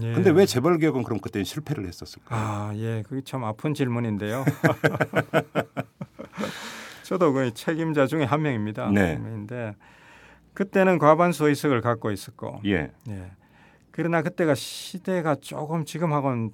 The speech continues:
Speaker 1: 달랐습니다.
Speaker 2: 음흠.
Speaker 1: 그래서 한 지금부터 한 뭐 구 년, 십 년 전의 일인데요.
Speaker 2: 네.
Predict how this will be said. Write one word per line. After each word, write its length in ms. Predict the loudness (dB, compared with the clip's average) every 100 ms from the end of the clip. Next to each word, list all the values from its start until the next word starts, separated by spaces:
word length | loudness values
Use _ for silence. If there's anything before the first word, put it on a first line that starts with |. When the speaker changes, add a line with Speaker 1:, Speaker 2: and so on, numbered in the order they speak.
| -6
Speaker 1:
달랐습니다. 720 | -4 -2 -4 -6 -8 -8 -4
Speaker 2:
음흠. 280 | 0 0 -2 -10 _
Speaker 1:
그래서 280 | -14 -10 -6
한 280 | -6 -6 -8
지금부터 500 | -8 -8 -8 -6 -6
한 280 | -6 -8 -12 _ _ _ _ _ -20 _ _ _ _ -12
뭐 140 | -10
구 180 | -6 -2
년, 160 | -2
십 160 | -4 -4
년 220 | -4 -4
전의 280 | -4 -2 -2
일인데요. 460 | -4 -6 -8 -6 -2
Speaker 2:
네. 300 | 0 0